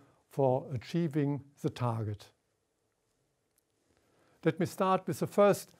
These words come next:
category. The Norwegian company Equinor, McKinsey, and the World Energy Council have presented different scenarios, which can be assigned to the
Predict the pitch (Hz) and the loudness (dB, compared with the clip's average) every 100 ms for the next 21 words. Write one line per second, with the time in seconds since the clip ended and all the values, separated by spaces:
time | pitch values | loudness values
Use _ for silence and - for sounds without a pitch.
0 | - 147 131 117 123 113 110 110 _ - | 0 0 0 -2 -2 -2 -4 -6 _ -20
1 | _ _ _ - 123 127 151 190 170 185 | _ _ _ -4 0 0 0 -4 -2 -4
2 | 175 - _ - 156 160 156 156 151 147 | -4 -10 _ 0 0 2 0 0 0 -4
3 | _ 170 170 180 165 156 160 147 - _ | _ -4 -2 0 0 2 2 0 -6 _
4 | _ 143 - 175 170 - 160 156 147 _ | _ -6 -2 -2 -2 0 2 2 -2 _
5 | _ _ 143 123 127 147 147 151 123 127 | _ _ -4 0 4 4 2 0 -2 -2
6 | 139 143 156 160 151 139 - - _ - | 0 0 0 0 0 0 -8 -20 _ -2
7 | 147 139 _ _ - 135 143 147 160 151 | 0 -2 _ _ 2 4 4 2 0 -2
8 | - _ - 196 196 151 147 - 139 120 | -4 _ 2 2 4 0 0 -2 -2 -2
9 | 117 110 107 - _ _ - _ - 131 | -4 -4 -6 -12 _ _ -20 _ -10 -6
10 | - 147 143 143 131 147 143 147 - - | 0 0 0 -4 -2 0 2 0 -4 -14
11 | _ - 147 135 135 | _ -4 0 2 2